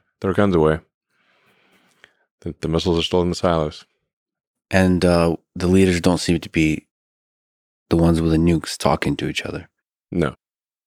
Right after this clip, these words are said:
Speaker 1: There are wars which are tragic and difficult on a, on a local basis, and then there are wars which are s-,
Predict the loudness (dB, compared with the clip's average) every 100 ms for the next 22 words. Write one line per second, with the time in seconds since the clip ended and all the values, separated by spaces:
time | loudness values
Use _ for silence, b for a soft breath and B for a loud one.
0 | _ _ _ _ _ 0 2 4 2 0
1 | -4 0 2 2 0 _ b b b b
2 | b _ _ 0 2 2 0 0 -4 0
3 | -2 -2 -2 0 0 -2 -4 -2 -2 0
4 | 0 0 -6 -4 -6 -8 -8 -6 -4 -2
5 | 0 0 0 0 -2 -8 -10 -8 -2 0
6 | 0 -2